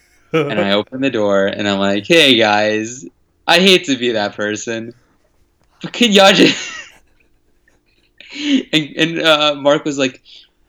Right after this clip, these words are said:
"You, are you guys kidding me? Like, last week you asked us the same thing and all that." I'm like, "Listen, listen, listen. I'm sorry, guys. Like, I really,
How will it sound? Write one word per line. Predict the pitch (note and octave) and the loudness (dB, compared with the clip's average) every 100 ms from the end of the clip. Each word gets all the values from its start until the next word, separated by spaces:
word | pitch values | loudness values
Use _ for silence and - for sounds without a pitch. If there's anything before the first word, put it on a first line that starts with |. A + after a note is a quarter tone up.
| _ | _
"You, | - B2+ D3+ | -6 -2 4
are | C3 | 6
you | C3+ | 6
guys | C#3 B2+ | 4 2
kidding | - F#3+ F#3 | 0 0 2
me? | F#3 | -2
Like, | D#3+ A2 A2 | -2 -4 -2
last | B2+ D#3 D#3+ | -2 -2 -2
week | E3 E3 | -6 -6
you | C#3+ C3 | 0 0
asked | C#3+ D#3+ | 0 -2
us | - | -4
the | B2+ | -4
same | - D3+ D3+ C3 | 0 0 0 0
thing | C#3 C#3+ | 0 2
and | C#3+ | 0
all | B2+ | -2
that." | C#3 | -2
I'm | B2+ | 0
like, | G#2 F#2+ | -2 -2
"Listen, | G2+ - G#2 | -6 -6 -6
listen, | G2 G#2+ | -6 -6
listen. | G2+ F#2+ G2 - | -6 -6 -8 -6
I'm | A2 | -6
sorry, | A2+ G#2+ G#2 G2+ | -2 0 2 2
guys. | G2 G2 G2+ G2 | 0 0 -2 -4
Like, | G2 - | -6 -2
I | G#2+ | 2
really, | A#2 A2 A2 A2 G2 | 4 4 4 2 0